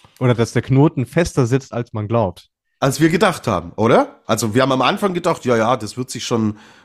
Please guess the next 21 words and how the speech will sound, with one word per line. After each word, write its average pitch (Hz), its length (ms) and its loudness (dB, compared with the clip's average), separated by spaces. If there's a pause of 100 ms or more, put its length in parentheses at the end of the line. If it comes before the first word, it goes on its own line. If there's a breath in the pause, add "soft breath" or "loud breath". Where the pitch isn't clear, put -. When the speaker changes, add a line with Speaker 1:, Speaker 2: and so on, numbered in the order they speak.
Speaker 2:
von 113 220 -4
selber, 117 600 2
ähm, 104 460 -2 (1400)
Speaker 1:
Also, 113 180 -4
Speaker 2:
regeln. 110 560 0 (140)
Speaker 1:
okay, 123 240 2
Speaker 2:
Ich 160 60 8
glaub 131 120 2
Speaker 1:
zu 127 60 -2
Saisonbeginn, 127 600 2
ja, 110 240 0
okay. 101 280 -8
Speaker 2:
Ja, 120 140 2
ja, 143 180 2 (320)
Speaker 1:
Ja, 110 60 -6
Speaker 2:
ja, - 0 -
Speaker 1:
ja. 104 100 -2
Speaker 2:
ja. 92 140 -10 (920 soft breath)
Speaker 1:
Ja, 147 340 2 (200)
ähm, 156 880 2 (2500)
ich, - 960 -8